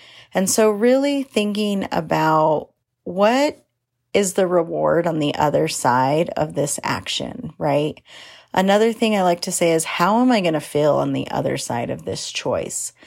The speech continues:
'Cause that's really gonna help you as well, right? So sometimes we don't wanna do things, right? So it's, it's not necessarily the negative things. It could be a positive thing.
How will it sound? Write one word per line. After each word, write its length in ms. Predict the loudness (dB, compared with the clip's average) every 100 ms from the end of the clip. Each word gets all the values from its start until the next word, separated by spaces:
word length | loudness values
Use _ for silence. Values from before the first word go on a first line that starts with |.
| -20 -12
'Cause 220 | -4 0
that's 320 | 2 0 0 0
really 260 | 2 2
gonna 240 | 2 0 0
help 400 | 0 -2 -2 -4
you 220 | 0 0
as 220 | 0 0
well, 520 | 2 2 2 0 -2 0
right? 340 | 2 2 0
So 160 | -4 -4
sometimes 880 | 0 0 0 -2 0 0 -2 -6 -12 -20 -20 _ -8
we 140 | -2
don't 260 | 2 2 2
wanna 280 | 2 2 0
do 160 | -2
things, 640 | -4 -4 -6 -6 -8 -8 -6
right? 420 | 0 2 0 -2 -4
So 160 | -2
it's, 300 | -4 -8 -16 -6
it's 220 | -6 -4 0
not 260 | 2 2
necessarily 840 | 0 -2 -2 -2 2 2 2 0 0
the 160 | -2
negative 500 | 0 0 2 0 -2
things. 380 | -4 -4 -4 -6
It 80 | -6
could 160 | -6
be 80 | -2
a 80 | -4
positive 580 | -2 0 0 -2 -6 -6
thing. 400 | -8 -8 -8